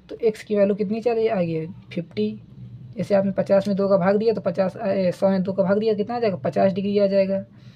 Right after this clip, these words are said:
यही आपका क्या हो जाएगा? final answer होगा। यदि आपको ये अच्छा लगा हो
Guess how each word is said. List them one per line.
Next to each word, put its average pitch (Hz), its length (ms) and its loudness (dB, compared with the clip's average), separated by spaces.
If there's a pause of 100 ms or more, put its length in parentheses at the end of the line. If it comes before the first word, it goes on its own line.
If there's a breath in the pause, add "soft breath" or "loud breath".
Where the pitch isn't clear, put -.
(280 loud breath)
यही 185 180 2
आपका 190 200 2
क्या 233 140 2
हो 226 60 4
जाएगा? 180 220 0
final 175 360 -2
answer 175 300 0
होगा। 196 220 2 (1120)
यदि 180 160 0
आपको 190 220 2
ये 190 80 2
अच्छा 185 240 0
लगा 220 200 4
हो 254 220 -4